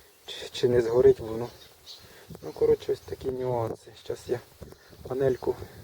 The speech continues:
панельку ось там поставив. Щас її там поставлю на погріб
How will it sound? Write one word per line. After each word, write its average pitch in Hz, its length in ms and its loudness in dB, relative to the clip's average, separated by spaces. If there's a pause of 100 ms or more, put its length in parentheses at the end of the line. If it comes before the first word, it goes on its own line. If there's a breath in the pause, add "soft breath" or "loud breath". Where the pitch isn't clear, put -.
(1300 loud breath)
панельку 127 440 -8
ось - 140 -10
там - 140 -6
поставив. 131 580 -6 (220)
Щас 131 220 -8
її 131 140 -4
там 123 160 -8
поставлю 127 560 -8
на 127 60 -10
погріб 135 400 -2